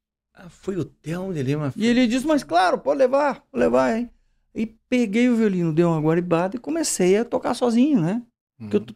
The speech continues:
Speaker 2: eu tinha facilidade, tenho facilidade pra c-, tocar instrumentos. Mas o violino não saía. E eu digo, "Mas, rapaz." E aí, pá, então fazia umas gravações, né, daquele instrumento,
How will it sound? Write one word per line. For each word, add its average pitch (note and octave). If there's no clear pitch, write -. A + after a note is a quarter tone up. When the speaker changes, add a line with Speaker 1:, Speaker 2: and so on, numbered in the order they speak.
Speaker 2:
eu G#3+
tinha C4
facilidade, G#3+
tenho A#3+
facilidade F#3+
pra D#3
c-, -
tocar D#3+
instrumentos. E3+
Mas F#3+
o F3+
violino G3
não A#3
saía. A3
E D#3
eu D#3+
digo, D#3+
"Mas, G3
rapaz." -
E G3+
aí, A3+
pá, -
então G#3+
fazia E3+
umas F#3
gravações, E3
né, D#3+
daquele C3
instrumento, C#3